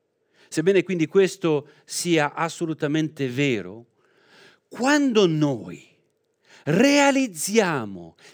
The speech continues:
chi sia Dio veramente, quando lo realizziamo completamente, diventa impossibile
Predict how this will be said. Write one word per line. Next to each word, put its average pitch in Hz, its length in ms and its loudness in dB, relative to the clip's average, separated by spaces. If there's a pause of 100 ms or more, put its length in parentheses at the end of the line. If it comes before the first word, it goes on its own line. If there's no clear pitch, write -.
(100)
chi 302 260 4
sia 226 640 2 (120)
Dio 185 560 2
veramente, 120 920 -6 (1200)
quando 240 320 0
lo 202 120 4
realizziamo 180 720 2
completamente, 156 1200 -4 (400)
diventa 175 960 -2
impossibile 143 1300 -12